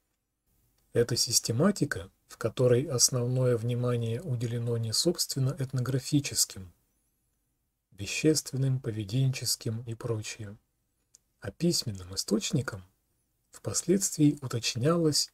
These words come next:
и развивалась рядом других исследователей, в целом считается сохраняющей своё значение и продолжает воспроизводиться. Между тем и Гребнер,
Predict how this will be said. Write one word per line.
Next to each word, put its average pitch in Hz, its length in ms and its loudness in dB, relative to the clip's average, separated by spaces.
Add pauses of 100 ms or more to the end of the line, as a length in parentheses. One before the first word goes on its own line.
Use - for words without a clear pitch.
(100)
и 123 80 -2
развивалась 113 800 2
рядом 147 360 2
других 117 400 -2
исследователей, 95 1080 -6 (880)
в - 60 -18
целом 180 420 6
считается 160 840 4 (300)
сохраняющей 147 1000 0
своё 123 360 -2
значение 113 760 -2 (580)
и 110 60 -6
продолжает 120 840 2 (160)
воспроизводиться. 120 1200 -2 (760)
Между 143 420 2
тем 98 400 -6 (300)
и 131 80 0
Гребнер, 175 640 4